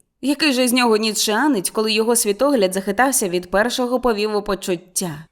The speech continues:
від тієї самої рабської моралі, бо це ж вона збудила в нього жалість до сестри?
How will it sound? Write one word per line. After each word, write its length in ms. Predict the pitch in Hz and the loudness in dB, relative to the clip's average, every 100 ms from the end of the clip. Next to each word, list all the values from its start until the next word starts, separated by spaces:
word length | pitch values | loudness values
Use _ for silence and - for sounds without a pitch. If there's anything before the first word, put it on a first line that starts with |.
| 254 | -2
від 220 | 233 226 | -2 0
тієї 400 | 214 208 214 185 | 0 2 2 2
самої 480 | 202 185 202 233 180 | 2 0 0 0 2
рабської 420 | 202 - - 240 | 2 0 -2 0
моралі, 600 | 233 269 180 147 139 151 | 0 2 0 -2 -6 -10
бо 220 | 190 190 | -4 -2
це 220 | 208 208 185 | 0 0 -2
ж 100 | 170 | -2
вона 320 | 165 156 254 | -2 0 2
збудила 420 | 285 302 247 185 | 4 2 4 2
в 60 | 175 | 2
нього 260 | 180 196 | 2 2
жалість 360 | 254 226 170 175 | 2 2 0 -2
до 100 | 190 | -2
сестри? 560 | - 269 - 208 151 | 0 -2 -2 -4 -6